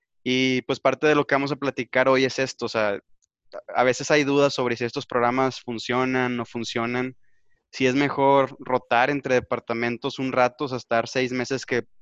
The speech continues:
la realidad es que seis meses pudiera ser muy, muy poco para realmente aprender y ejecutar y poder obtener resultados,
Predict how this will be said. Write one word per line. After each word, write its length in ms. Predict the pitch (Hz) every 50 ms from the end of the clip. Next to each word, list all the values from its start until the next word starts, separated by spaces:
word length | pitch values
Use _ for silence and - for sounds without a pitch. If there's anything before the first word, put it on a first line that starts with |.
| - -
la 160 | - 117 117 113
realidad 240 | 113 113 107 110
es 80 | 113 -
que 100 | - 135
seis 160 | 123 131 127
meses 240 | 127 123 120 131 117
pudiera 320 | - - 123 117 117 120
ser 180 | 117 - 131 123
muy, 280 | 123 123 127 131 131 127
muy 160 | 131 127 120
poco 340 | - 127 120 - - 131 -
para 220 | - 120 110 110
realmente 680 | 110 110 110 113 120 117 117 - - 127 127 123 113 - _ _ - _ - - - _ _ _
aprender 560 | - 113 - - 113 110 107 110 107 113 120
y 100 | 127 127
ejecutar 600 | 127 117 127 113 - 117 107 - - 113 117 120
y 160 | 120 117 117
poder 280 | 104 - 113 110 110 113
obtener 380 | 120 117 - - 117 113 113 113
resultados, 640 | 120 - 120 110 101 113 117 120 139 156 - -